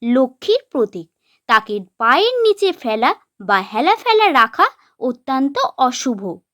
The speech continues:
তাই সন্ধ্যার পর ঝাঁটা ব্যবহার করবেন না। ব্যবহৃত বাসন রাতে ধুয়ে রাখুন। ঘরের আবর্জনা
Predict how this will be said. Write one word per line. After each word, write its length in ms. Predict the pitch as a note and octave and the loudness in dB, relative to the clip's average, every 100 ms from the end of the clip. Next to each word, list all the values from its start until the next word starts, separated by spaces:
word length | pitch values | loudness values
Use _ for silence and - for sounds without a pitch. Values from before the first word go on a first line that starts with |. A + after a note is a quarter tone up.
| _ _ _ _ - | _ _ _ _ -2
তাই 240 | A3 G3+ | 0 0
সন্ধ্যার 640 | G3+ C#4 E4+ A4 A4+ C5 | -2 0 2 2 2 0
পর 300 | B4 E4 F#4+ | 2 4 2
ঝাঁটা 380 | D4 B3+ G#3+ E4 | 0 -6 -2 -2
ব্যবহার 480 | D#4+ A3+ G3+ A3 E4+ | 2 0 0 -4 -4
করবেন 480 | - C4+ G3 F3+ F3+ | -4 -4 -4 -8 -12
না। 260 | E3+ E3 _ _ _ G#3+ | -14 -16 _ _ _ -4
ব্যবহৃত 600 | G#3+ G#3 G3+ G#3 G3+ G3+ | 0 0 0 -2 -2 -6
বাসন 600 | F#3+ F#3+ F3+ G3 D#4+ G#4+ - _ - | -6 -2 -2 -2 -2 -2 -4 _ -10
রাতে 380 | G#3+ A3+ A#3 G#4+ A#4 | 2 2 2 -2 -2
ধুয়ে 300 | C#4 A#3+ G3 | 0 0 0
রাখুন। 440 | F3+ E3+ - E3+ E3 _ _ - | -2 -8 -14 -18 -20 _ _ -16
ঘরের 440 | - A3 G#3 G3+ | -2 0 2 0
আবর্জনা 720 | F#3 G3 F#3+ A#3+ B3 A#3+ E4 | 0 -2 0 0 -2 0 2